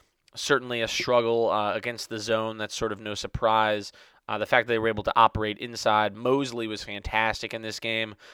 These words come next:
He, he was able to get just whatever he wanted for a stretch there. It was just, it was like a, an all, N B A All-Star game, how, like, guys will just go back and forth with one another.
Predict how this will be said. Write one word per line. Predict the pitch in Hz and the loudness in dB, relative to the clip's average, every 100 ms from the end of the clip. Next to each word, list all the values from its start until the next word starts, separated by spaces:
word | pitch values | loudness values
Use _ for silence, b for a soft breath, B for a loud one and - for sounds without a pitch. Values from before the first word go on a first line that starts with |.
| B | B
He, | 135 131 | -2 -2
he | 123 131 | -2 -4
was | 113 | -4
able | 110 107 | -4 -6
to | |
get | 107 110 104 | -2 -2 -2
just | 110 107 - - | -6 -8 -8 -16
whatever | 107 101 110 110 113 107 | -14 -2 2 2 0 -2
he | |
wanted | 101 101 107 113 123 | -4 -6 -6 -6 -6
for | 113 | -4
a | 107 | -2
stretch | - 147 - | 2 2 2
there. | 123 | -2
It | 113 | -2
was | 110 | -4
just, | 107 - B B B | -8 -10 B B B
it | |
was | 143 143 | -2 2
like | 135 | 2
a, | 127 113 110 | 6 4 4
an | 117 | 0
all, | - 123 123 - | 2 0 0 -6
N | 117 123 | -6 -2
B | 131 117 | 2 4
A | |
All-Star | 113 117 - 120 | 8 6 6 2
game, | 120 120 120 | 2 0 0
how, | 117 107 | -2 0
like, | 101 98 | -2 0
guys | 110 113 107 | 2 0 0
will | |
just | 104 101 | -8 -6
go | 110 | -6
back | 98 107 - | 0 0 0
and | 104 | -8
forth | - 107 113 110 | -6 -2 -2 -2
with | 117 | -6
one | 123 | -2
another. | 123 127 123 127 | 0 2 2 0